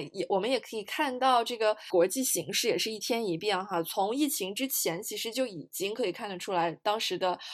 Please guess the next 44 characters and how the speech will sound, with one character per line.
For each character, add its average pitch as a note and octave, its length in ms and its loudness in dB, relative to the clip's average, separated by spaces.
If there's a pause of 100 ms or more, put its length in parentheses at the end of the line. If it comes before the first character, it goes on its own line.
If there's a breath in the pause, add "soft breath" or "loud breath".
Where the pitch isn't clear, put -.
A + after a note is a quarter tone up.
(120 loud breath)
中 B3+ 160 4
美 G#3+ 160 0
之 F3+ 140 -4
间 G#3+ 100 0
的 G3+ 120 0
冲 A3 320 -6
突， F#3 460 0
英 B3+ 200 0
国 F#3+ 260 8
这 G#3+ 200 2
边， G3+ 500 -2
呃， F#3+ 180 6
在 C4 140 4
这 C#4+ 160 2
边 B3 300 0
的 E3+ 340 2
口 - 180 -2
译 G3 60 2
员 F3+ 180 0
其 F#3+ 200 -2
实 G#3 120 -6
也 F#3+ 160 2
会 G#3+ 300 2
需 - 160 2
要 A3+ 100 6
面 A3+ 240 0
对 A3 200 4
一 - 20 4
个 F#3+ 100 0
问 G#3+ 200 2
题， G3 120 -6
就 G3 80 -2
是 G#3 140 -2
英 G3+ 140 -4
国 E3+ 120 4
脱 G3+ 220 -2
欧 G3 220 4
的 F#3 100 4
这 E3 100 0
个 D3+ 120 -2
问 D3 200 -4
题。 - 380 -8
然 G3+ 180 4
后 A3+ 240 6